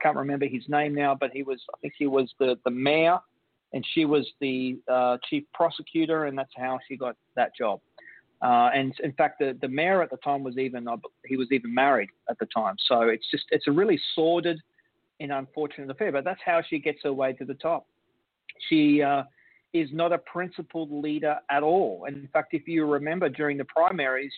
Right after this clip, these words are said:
she didn't even, her popu-, she bombed out on,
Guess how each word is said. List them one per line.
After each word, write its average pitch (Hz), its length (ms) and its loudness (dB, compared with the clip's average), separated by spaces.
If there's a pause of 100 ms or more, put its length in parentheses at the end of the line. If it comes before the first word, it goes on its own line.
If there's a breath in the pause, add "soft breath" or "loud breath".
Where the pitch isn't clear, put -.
(120)
she 175 380 -6 (720)
didn't 196 300 4
even, 202 400 2
her 196 140 2
popu-, 226 380 -2
she 254 120 0
bombed 220 360 0
out 220 200 2
on, 208 160 -6